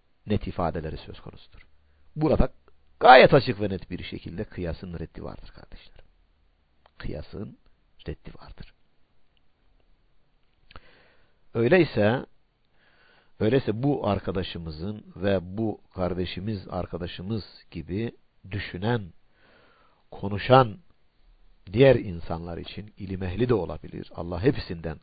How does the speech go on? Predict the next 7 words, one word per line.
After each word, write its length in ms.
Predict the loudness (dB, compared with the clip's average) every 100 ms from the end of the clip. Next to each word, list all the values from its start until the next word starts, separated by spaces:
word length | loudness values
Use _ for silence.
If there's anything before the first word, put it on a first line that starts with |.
| -12
razı 280 | -12 -10
olsun 380 | -10 -10 -12 -8
diyelim. 340 | -4 0 -2 -4 -14 -20 -20 -20 -20 _ _ _ -20 _ _ _ -10
Bu 160 | -2 0
şekildeki 920 | 2 2 0 4 6 8 8 6 -4 -14 -20 -20 _ _ _ -10
net 420 | 4 8 8 6
ifadelerine 1160 | -4 -2 4 4 6 6 6 6 6 6 6